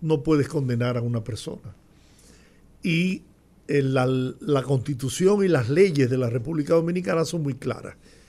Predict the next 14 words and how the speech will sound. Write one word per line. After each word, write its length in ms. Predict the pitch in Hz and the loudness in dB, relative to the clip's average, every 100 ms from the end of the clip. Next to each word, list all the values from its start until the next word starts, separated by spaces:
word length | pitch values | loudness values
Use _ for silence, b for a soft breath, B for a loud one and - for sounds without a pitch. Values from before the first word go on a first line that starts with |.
| b b - | b b -4
Y 120 | 151 | 0
te 100 | 135 | 4
voy 160 | 160 185 | 6 6
a 40 | |
dar 200 | 185 185 | 6 4
un 100 | 180 | 2
ejemplo. 340 | 156 190 - - - _ _ _ - - _ | 0 -4 -8 -16 -20 _ _ _ -20 -20 _
Roberto 520 | 147 151 147 180 175 | 2 4 4 0 -2
Furcal. 580 | - 147 120 - 95 113 - _ _ _ _ - _ _ - - - - - - b b b - | -4 -6 -4 -4 -4 -8 -18 _ _ _ _ -20 _ _ -20 -20 -20 -20 -20 -20 b b b -4
Resulta 720 | 135 117 165 175 - 165 - | -2 0 -2 -2 2 0 2
que 340 | 151 139 147 - | 2 2 0 -2
el 480 | 139 131 123 123 - - | -2 0 -2 -4 -10 -12
pasado, 760 | - 127 - 165 185 190 180 - 165 | -6 -4 0 2 2 2 2 2 0
eh, 480 | 143 131 120 113 | 0 0 -2 -6